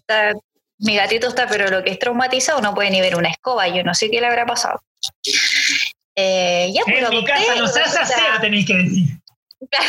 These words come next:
Speaker 1: en mi
Speaker 2: "En
Speaker 1: casa
Speaker 2: mi, en esta casa no
Speaker 1: Ahí
Speaker 2: se hace
Speaker 1: tengo
Speaker 2: aseo, mierda", dice el gato.
Speaker 1: <laughs> Ahí tenemos la excusa, weón, para no hacer aseo. <laughs> Ya. Pero resulta que un día me trajo a las bendiciones, pues,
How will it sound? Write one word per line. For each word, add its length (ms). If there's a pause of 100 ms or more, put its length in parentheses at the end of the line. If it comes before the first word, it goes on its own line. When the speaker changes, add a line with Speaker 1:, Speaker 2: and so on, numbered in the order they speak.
Speaker 1:
en 60
mi 80
Speaker 2:
"En 60
Speaker 1:
casa 180
Speaker 2:
mi, 120
en 200
esta 320
casa 300
no 120
Speaker 1:
Ahí 80
Speaker 2:
se 80
hace 40 (100)
Speaker 1:
tengo 100
Speaker 2:
aseo, 380
mierda", 320
dice 280
el 60
gato. 140 (120)
Speaker 1:
<laughs> 280
Ahí 120
tenemos 380
la 140
excusa, 440
weón, 280
para 140
no 60
hacer 320
aseo. 440 (840)
<laughs> 300
Ya. 160 (460)
Pero 480
resulta 480
que 560
un 180
día 160
me 140
trajo 260
a 40
las 160
bendiciones, 500 (120)
pues, 160